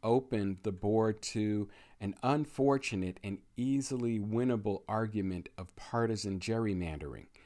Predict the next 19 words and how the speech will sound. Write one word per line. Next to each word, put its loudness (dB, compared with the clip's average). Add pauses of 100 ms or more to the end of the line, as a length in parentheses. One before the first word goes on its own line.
(320)
Uh, -8
what 4
does 0
that 0
mean? 2
It -4
means 0
that, 0 (360)
uh, -2 (680)
Alaska's 2
redistricting -2
plan -2
is -6
probably 4
gonna -2
come -4
under -4
court -8
scrutiny. -2